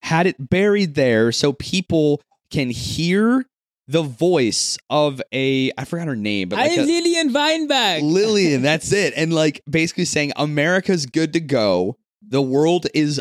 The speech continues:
Speaker 2: Which we
Speaker 1: unpetrified."
Speaker 2: probably are, to be fair.
Speaker 1: Well, yeah, I mean, number one baby to the moon. Um, and, like, I, I don't underst-, I, I don't know if I like that or not.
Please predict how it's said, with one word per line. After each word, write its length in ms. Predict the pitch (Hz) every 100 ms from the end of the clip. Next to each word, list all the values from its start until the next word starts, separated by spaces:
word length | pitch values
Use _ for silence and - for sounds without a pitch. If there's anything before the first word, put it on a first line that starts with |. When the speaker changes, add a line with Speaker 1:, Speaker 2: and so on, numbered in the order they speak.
| -
Speaker 2:
Which 280 | 135 143
we 60 | 202
Speaker 1:
unpetrified." 60 | -
Speaker 2:
probably 520 | 220 196 160 139 131
are, 220 | 127 123
to 120 | -
be 140 | - -
fair. 260 | - - -
Speaker 1:
Well, 100 | -
yeah, 280 | - 147 -
I 60 | -
mean, 240 | 104 78 - _ _
number 160 | 104 95
one 140 | 92 82
baby 240 | 82 85
to 100 | 98
the 80 | 95
moon. 280 | 95 101 127
Um, 500 | 104 117 117 110 107 98 _ -
and, 340 | 151 151 151 - _ _ _ _ _ _ -
like, 320 | 208 202 - _ _ _ _ _ _ _
I, 220 | 185 185
I 20 | 214
don't 120 | 226
underst-, 300 | 220 202 -
I, 140 | 190 180
I 120 | 196
don't 140 | 233
know 140 | 226 214
if 100 | 190
I 60 |
like 240 | 170 175 -
that 100 | 87
or 60 | 76
not. 160 | 71